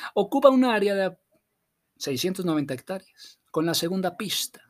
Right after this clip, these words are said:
de aterrizaje, dicen que es la más grande del mundo. Oiga, están diciendo que en el aeropuerto El Dorado,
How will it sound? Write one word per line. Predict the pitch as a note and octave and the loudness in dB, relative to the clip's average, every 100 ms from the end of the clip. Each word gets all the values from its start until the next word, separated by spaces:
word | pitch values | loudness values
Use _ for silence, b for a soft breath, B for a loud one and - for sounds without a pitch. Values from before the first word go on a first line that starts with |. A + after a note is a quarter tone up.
| _ _ _ _ B B B | _ _ _ _ B B B
de | D3 | -6
aterrizaje, | D3 D#3+ D#3+ F3+ F#3 F3+ D#3+ D3 _ _ _ | -4 -2 -2 0 2 2 2 -2 _ _ _
dicen | E3+ D#3+ D#3 | -8 -6 -4
que | D3+ | -4
es | |
la | D3 | -2
más | D3+ D3 | -2 -2
grande | D3 D3+ C#3+ | -2 -2 -2
del | C3+ | -2
mundo. | C#3+ B2+ _ B B B | -2 -4 _ B B B
Oiga, | F#3+ G3 | -2 -2
están | - F3 | -2 -2
diciendo | F3 F#3 F3+ | -2 -2 0
que | F#3 | 0
en | F3 | 0
el | E3 D3+ - | 0 -2 -4
aeropuerto | F3 F3 E3 E3+ E3 D3+ E3 | -2 0 0 -2 -4 -2 -2
El | |
Dorado, | D#3 D3 D3 C3 | 0 0 -2 -4